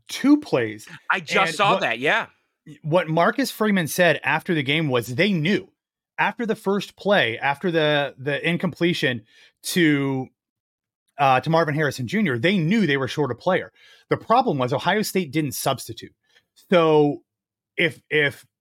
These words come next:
Speaker 1: if they were going to run somebody onto the field, Ohio State had the opportunity to snap the ball. So if, because they were down at the goal line, if you run somebody onto the field,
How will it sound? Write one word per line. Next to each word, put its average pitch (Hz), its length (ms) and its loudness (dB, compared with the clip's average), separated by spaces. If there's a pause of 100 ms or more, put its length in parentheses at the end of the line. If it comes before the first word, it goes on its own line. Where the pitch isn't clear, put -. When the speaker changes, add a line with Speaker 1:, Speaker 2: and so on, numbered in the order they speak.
(260)
Speaker 1:
if 127 240 -2
they 143 180 0
were 226 140 0
going 214 180 0
to 170 80 2
run 151 300 2
somebody 156 560 -2
onto 170 440 0
the 151 120 -4
field, 135 480 -4 (320)
Ohio 196 400 0
State 208 320 -2
had 180 320 -2
the 180 140 -4
opportunity 160 640 -2
to 139 140 -6
snap 151 480 -2
the 147 140 -4
ball. 139 400 0 (280)
So 160 160 2
if, 143 140 2 (240)
because 151 540 2
they 151 100 2
were 139 100 0
down 151 180 2
at 143 60 -6
the 127 100 -4
goal 180 300 2
line, 104 240 -2 (180)
if 139 200 -4
you 202 240 4
run 196 240 4
somebody 175 260 0
onto 160 320 0
the 120 80 -4
field, 196 480 -4